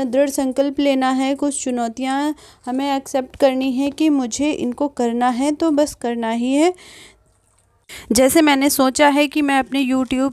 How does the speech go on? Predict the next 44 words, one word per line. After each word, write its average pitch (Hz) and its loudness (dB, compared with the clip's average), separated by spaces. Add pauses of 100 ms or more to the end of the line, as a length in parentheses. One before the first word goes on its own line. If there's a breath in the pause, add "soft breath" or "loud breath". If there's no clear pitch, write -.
पे 269 4
और 262 6
वीडियोज़ 247 2
पे 285 2
और 208 2
भी 247 0
ज़्यादा 240 0
मेहनत 247 -4
करूँगी, 240 0
क्योंकि 262 -4
मेरी 262 0
गुड़िया 247 2
भी 262 0
छोटी 240 -2
है 262 -2
और 247 4
मेरा 233 -2
बेटा 226 0
भी 247 -2
है 254 0 (480 loud breath)
और 240 2
ये 254 2
ऑफिस 233 0
जाते 226 0
हैं, 269 0
तो 302 4
मुझे 262 0
ज़्यादा 240 2
टाइम 247 2
नहीं 240 2
मिल 247 0
पाता 226 0
है। 262 2
लेकिन 254 0
मैं 262 2
फिर 254 0
भी 247 -2
कोशिश 240 0
करूँगी 247 0
कि 285 -2
मैं 277 0
और 226 0
भी 269 0
अच्छा 247 -2